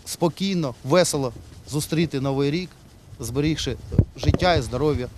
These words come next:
своїм рідним і близьким людям. Придбали піротехнічні вироби. По-перше,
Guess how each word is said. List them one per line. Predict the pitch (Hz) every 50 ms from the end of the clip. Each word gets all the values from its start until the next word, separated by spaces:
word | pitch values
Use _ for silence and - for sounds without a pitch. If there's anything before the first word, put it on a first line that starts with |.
| -
своїм | - - 139 139 135 131 127 135
рідним | 151 175 165 139 147 139 -
і | 131 127
близьким | 120 120 123 127 113 - - 117 110
людям. | 104 101 95 85 87 95 - - - - - - - - - -
Придбали | 180 180 170 160 156 190 190 190 190 190 180 - - - - - - - - - - - - - - - -
піротехнічні | 165 160 165 160 165 - 175 165 - - 156
вироби. | 147 139 117 95 80 - - - - - - - - - - - - - - - - - - - -
По-перше, | - 190 208 - 233 208 156 - - -